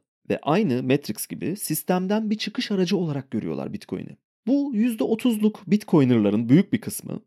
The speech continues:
onlara hangi fiyatı teklif ederseniz edin, satış yapmayacaklar size. Matrix'teki Cypher gibi o yapay eti kabul etmeyecekler.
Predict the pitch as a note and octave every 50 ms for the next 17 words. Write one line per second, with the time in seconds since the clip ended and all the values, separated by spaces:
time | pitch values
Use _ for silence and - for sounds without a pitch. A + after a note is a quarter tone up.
0 | _ _ - F3 A#3 C4 C4 C#4 C#4 C#4 B3+ F#3+ F3 G#3+ C4+ D4+ D4 C4+ C4 B3+
1 | - - A3+ A3+ A3 B3 G#3+ - G#3+ G#3+ - - G#3 G#3 G#3+ G3+ G3+ G3+ A3+ C4+
2 | C4 - A3 D#3+ B2+ A2 G#2+ - - E2+ A2 D#3 - _ _ _ - - E3+ -
3 | - C4 - - D3+ A3 - - A#3+ E3 B2 - - - - - - - - -
4 | - - - _ _ _ _ _ - C3 C#3 - - - - - C3+ A2+ - C#3+
5 | D#3 - - C#3 C#3 D#3 - - C#3 A#2 A#2 G#2+ A2 D3 - - D3+ D3+ C3+ B2
6 | C3+ C3+ - - G3 A3 B3 B3+ - - - C3+ - - C3+ - D#3+ C#3+ D#3 D#3+
7 | D#3 E3 - - C#3 A#2 G#3 - - _ - - - -